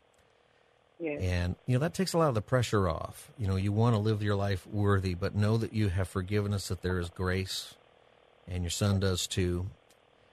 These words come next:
Speaker 2: Um, but I wanna make sure that you, you know that, know that you are loved and that you are part of the family of God because of what
Speaker 1: Yes.
Speaker 2: Jesus did.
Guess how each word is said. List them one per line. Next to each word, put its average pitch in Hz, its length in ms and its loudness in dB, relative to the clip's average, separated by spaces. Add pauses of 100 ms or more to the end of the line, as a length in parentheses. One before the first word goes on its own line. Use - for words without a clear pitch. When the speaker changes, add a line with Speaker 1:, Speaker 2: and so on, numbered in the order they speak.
(280)
Speaker 2:
Um, 90 440 -8
but 101 120 0
I 104 40 4
wanna 113 220 4
make 107 160 2
sure 107 160 -2
that 101 160 -4
you, 107 260 2
you 110 240 4
know 98 240 6
that, 82 300 -4 (240)
know 98 220 2
that 98 180 -2
you 95 140 0
are 90 120 0
loved 104 540 2 (100)
and 95 80 -6
that 85 160 -6
you 95 100 -2
are 90 60 -2
part 95 280 2
of 92 180 -2 (160)
the 95 60 -8
family 104 440 0
of 92 120 -4
God 98 320 0 (460)
because 92 380 -2
of 90 120 -4
what 90 140 -2
Speaker 1:
Yes. 85 80 -12 (240)
Speaker 2:
Jesus 90 160 -2
did. 60 220 -10